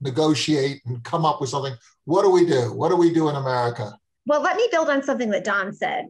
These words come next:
Speaker 2: in talking about those informal supports, right? Don, so we've got, we call them like our, in our world, the formal supports and the informal supports. And formal supports go away when money goes away.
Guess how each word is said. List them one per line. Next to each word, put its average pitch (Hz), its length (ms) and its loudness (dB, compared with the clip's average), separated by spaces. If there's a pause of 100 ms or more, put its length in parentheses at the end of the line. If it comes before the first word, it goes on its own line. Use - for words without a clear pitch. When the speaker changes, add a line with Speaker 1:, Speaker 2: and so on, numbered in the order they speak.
Speaker 2:
in 233 140 -4
talking 285 560 -4
about 208 420 -4 (140)
those 196 500 -4
informal 220 540 -4
supports, - 720 -10
right? 190 260 -4 (240)
Don, 208 300 -2
so 220 80 -4
we've 208 160 -4
got, 214 240 -4
we 214 80 -2
call 214 180 -4
them 208 80 -2
like 185 140 -4
our, 190 260 -4
in 202 100 -2
our 202 200 -2
world, 196 320 -4
the - 60 -12
formal 294 320 0
supports 240 380 -6
and 208 80 -8
the - 80 -12
informal - 380 -12
supports. - 640 -10 (380)
And 226 180 -2
formal 339 280 0
supports 277 380 -4
go 220 220 -2
away 208 200 0
when 196 160 -4
money 190 160 -6
goes - 260 -8
away. - 380 -12